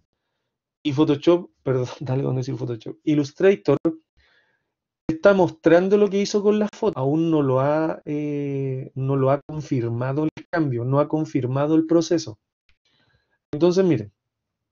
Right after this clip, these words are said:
Ahí está. Se ve bastante bien, pero de hecho ya es una imagen que está medianamente vectorizada. Cuando tú presionas el botón expandir, cuando esta operación es como haberle dicho, "Sí, estoy conforme".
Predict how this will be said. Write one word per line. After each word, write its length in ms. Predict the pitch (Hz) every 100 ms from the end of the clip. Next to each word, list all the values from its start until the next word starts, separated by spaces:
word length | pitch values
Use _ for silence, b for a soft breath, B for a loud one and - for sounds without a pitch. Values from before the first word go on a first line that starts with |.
| _ _ _ _ _ _ _ _ _ _ _ _ _ _ _ b b _
Ahí 120 | 185 214
está. 320 | 214 107 - _ _ _ _ _
Se 120 | 139
ve 80 | 143
bastante 440 | 139 - 175 220
bien, 360 | 220 214 120 - _
pero 140 | 156
de 80 | 160
hecho 180 | 185 196
ya 220 | 165 170
es 140 | 202 -
una 200 | 185 185
imagen 400 | 185 190 202 190
que 120 | 160
está 440 | - 175 175 170 _ _ _ _
medianamente 720 | 139 143 165 202 214 220 214
vectorizada. 720 | 202 208 202 196 - 156 117 - _ b b b b b -
Cuando 160 | 160
tú 80 | 196
presionas 440 | 240 214 214 208
el 100 | 180
botón 420 | 151 151 170 185 _
expandir, 640 | - - - 117 117 123 190 - 247 _ - -
cuando 380 | 170 170 160 160
esta 180 | 165
operación 720 | 180 170 156 135 180 196 214 _ -
es 80 |
como 200 | - 160
haberle 220 | 156 151 151
dicho, 340 | 160 170 -
"Sí, 280 | - - 165
estoy 280 | 131 - -
conforme". 600 | 147 139 170 123 101